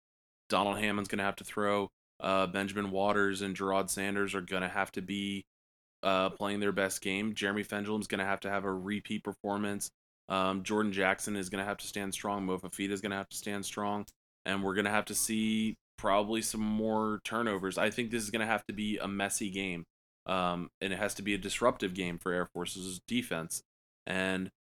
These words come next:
as much as, like I said, against Colorado, we were able, our defense made it so that way our offense could take some risks. I think that capitalizing on scoring opportunities is a must. If we get into the red zone, we have to come away with points. We cannot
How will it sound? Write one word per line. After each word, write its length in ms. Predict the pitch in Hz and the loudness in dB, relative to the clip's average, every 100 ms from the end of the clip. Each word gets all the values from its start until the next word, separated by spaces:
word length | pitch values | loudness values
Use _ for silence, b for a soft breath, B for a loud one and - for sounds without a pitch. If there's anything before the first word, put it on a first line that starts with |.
| _ _ _ - | _ _ _ 2
as 180 | 107 | 2
much 320 | 101 113 123 123 | 6 8 8 8
as, 220 | 120 107 | 4 4
like 140 | 107 | 2
I 60 | 107 | 2
said, 420 | - 147 135 107 - | 6 10 10 8 0
against 320 | 101 104 - | -2 -2 -2
Colorado, 680 | 104 104 113 120 110 104 - | 2 4 6 6 6 2 0
we 120 | 101 101 | 0 2
were 100 | 104 | 2
able, 380 | 104 104 101 - - | 2 2 0 -2 0
our 160 | 107 | 2
defense 640 | 95 110 113 110 107 98 - _ _ _ | 2 0 0 0 0 -2 -4 _ _ _
made 200 | 107 110 | 2 4
it 80 | 107 | 4
so 100 | - | 4
that 80 | 104 | 6
way 80 | 101 | 6
our 160 | 101 | 8
offense 320 | 101 107 107 | 6 6 0
could 140 | - 95 | -6 -4
take 180 | 104 92 | -4 -2
some 180 | 98 | -2
risks. 420 | 95 123 107 - - | 2 2 2 -2 -2
I 140 | 95 104 | 2 2
think 380 | - 110 107 - | 2 -2 -2 -2
that 220 | 98 - | -2 -2
capitalizing 1040 | - 113 107 120 101 95 92 92 95 95 - _ _ - | 6 10 10 6 2 4 2 0 -2 -4 -8 _ _ -4
on 160 | 98 | -2
scoring 340 | - 107 110 104 | -2 0 2 2
opportunities 600 | 92 92 101 95 95 90 - | 0 -2 -4 -2 -2 -4 -4
is 140 | 95 | -2
a 40 | |
must. 440 | 95 98 82 - - - | 0 0 -2 -6 -10 -8
If 120 | 87 | -6
we 120 | 101 104 | -2 0
get 100 | 113 | 2
into 140 | 113 | 2
the 80 | 104 | 4
red 200 | 113 107 | 4 4
zone, 300 | 101 95 95 | 0 0 -2
we 100 | 92 | -4
have 280 | - 101 - | 4 4 4
to 60 | - | -4
come 160 | 98 | -4
away 220 | 95 92 | -2 -2
with 140 | 92 87 - | -2 -2 -4
points. 260 | 87 73 - | -6 -6 -10
We 60 | |
cannot 540 | - 90 90 95 98 | -8 -4 0 4 2